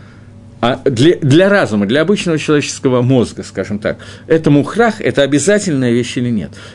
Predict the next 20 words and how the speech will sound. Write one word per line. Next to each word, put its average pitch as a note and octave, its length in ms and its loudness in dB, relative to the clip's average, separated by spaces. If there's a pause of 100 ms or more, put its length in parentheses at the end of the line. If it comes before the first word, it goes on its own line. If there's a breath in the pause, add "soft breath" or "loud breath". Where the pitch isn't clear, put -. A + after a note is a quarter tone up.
Или, D3 120 4
может F#3+ 280 2
быть, D#3 140 2
человек, E3+ 320 2
который C3+ 280 -2
скажет, B2+ 300 -2
что B2 160 -4
да, D#3+ 160 2
Всевышний A#2+ 420 -2
существует, A#2+ 680 0
да, C#3 180 2
он C3 120 2
един, B2 320 2
у B2+ 60 2
него B2 160 2
нету A#2 260 0
тела C#3 320 4
и A#2+ 40 0
так C#3 200 -2
далее, G3 340 2